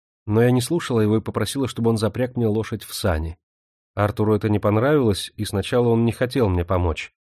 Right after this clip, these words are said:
Но я уговорила его и просила сделать все, когда кучер Браун уйдет, чтобы Аделаида ничего не узнала.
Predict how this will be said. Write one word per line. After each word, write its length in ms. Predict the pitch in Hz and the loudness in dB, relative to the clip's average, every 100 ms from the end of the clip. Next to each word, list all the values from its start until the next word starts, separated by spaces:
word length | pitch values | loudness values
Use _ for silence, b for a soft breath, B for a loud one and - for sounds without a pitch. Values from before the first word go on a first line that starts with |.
| _ _ _ _ | _ _ _ _
Но 140 | 107 110 | -2 0
я 320 | 123 117 120 | 2 0 -2
уговорила 540 | 110 104 107 127 151 | -4 -2 -2 -2 0
его 380 | 107 90 82 87 - | 0 0 -2 -6 -8
и 200 | 107 123 | -8 -6
просила 440 | 123 107 135 117 | -4 -4 -2 0
сделать 380 | 101 113 147 120 | 0 0 -2 -2
все, 220 | - 107 | -4 -6
когда 260 | - 101 127 | -4 -2 -2
кучер 320 | 127 123 120 | -4 -4 -2
Браун 440 | 123 120 98 87 | 0 2 2 2
уйдет, 320 | 92 107 95 - | 2 2 -2 -2
чтобы 340 | - 110 107 | -4 -2 -2
Аделаида 560 | - 110 107 117 135 107 | -2 -2 0 0 2 2
ничего 320 | 101 - 110 | 2 0 0
не 100 | 113 | 2
узнала. 500 | 113 110 90 78 | 0 0 0 -2